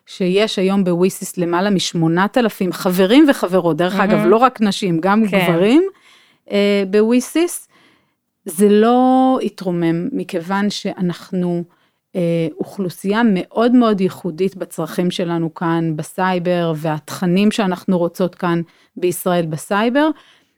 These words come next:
Speaker 1: וויסיס היא מאוד דדיקייטד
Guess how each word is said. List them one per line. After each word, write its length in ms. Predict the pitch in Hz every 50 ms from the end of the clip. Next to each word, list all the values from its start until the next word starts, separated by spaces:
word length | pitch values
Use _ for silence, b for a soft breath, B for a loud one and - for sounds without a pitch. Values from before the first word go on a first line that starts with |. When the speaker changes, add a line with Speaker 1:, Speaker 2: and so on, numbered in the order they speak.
| _ -
Speaker 1:
וויסיס 580 | 170 180 185 185 226 247 247 - 285 262 -
היא 100 | - 190 180
מאוד 440 | 180 - - - - 220 226 233 208 180 202
דדיקייטד 920 | 202 208 196 208 208 - - 196 190 185 185 190 - - 196 190 190